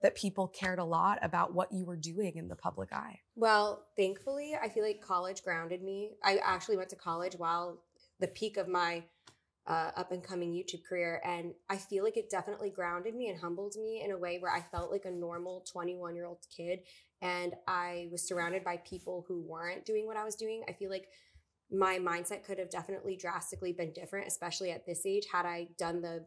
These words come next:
Speaker 2: pick up your stuff and move to Los Angeles thing, and I never did that. So I'm really, really proud of myself for sticking around people who were, like, going to classes like me and helping me feel like a normal twenty-one-year-old.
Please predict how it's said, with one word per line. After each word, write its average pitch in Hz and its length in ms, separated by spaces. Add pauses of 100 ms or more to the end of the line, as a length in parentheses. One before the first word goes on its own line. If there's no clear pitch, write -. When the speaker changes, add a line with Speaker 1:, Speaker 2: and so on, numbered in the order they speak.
Speaker 2:
pick 185 180
up 180 140
your 170 80
stuff 170 260
and 170 140
move 165 160
to 175 80
Los 170 260
Angeles 175 440
thing, 247 240
and 185 80
I 175 40
never 175 220
did 165 240
that. - 280 (220)
So 214 160
I'm 208 160
really, 214 260
really 196 180
proud 170 260
of 175 60
myself 190 360
for 185 80
sticking 185 360
around 180 260
people 180 480 (300)
who 180 140
were, 175 180 (200)
like, - 200
going 185 200
to - 100
classes 180 500
like 180 160
me 180 160
and 175 80
helping 180 280
me 175 100
feel 175 180
like 180 140
a - 20
normal 165 340
twenty-one-year-old. 175 880